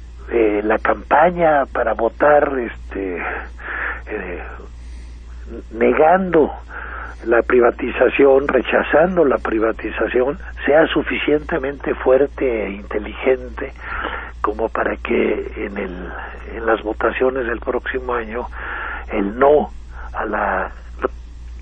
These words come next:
este, que sería la desexpropiación petrolera, este,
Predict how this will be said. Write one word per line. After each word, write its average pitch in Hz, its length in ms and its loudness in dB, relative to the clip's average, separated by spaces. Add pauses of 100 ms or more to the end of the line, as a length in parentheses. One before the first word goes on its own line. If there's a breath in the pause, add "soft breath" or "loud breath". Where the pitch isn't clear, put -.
(320)
este, 107 460 -2
que - 180 0
sería 113 280 4
la 120 200 6
desexpropiación 120 1400 2 (100)
petrolera, 135 840 4 (760 loud breath)
este, - 680 -2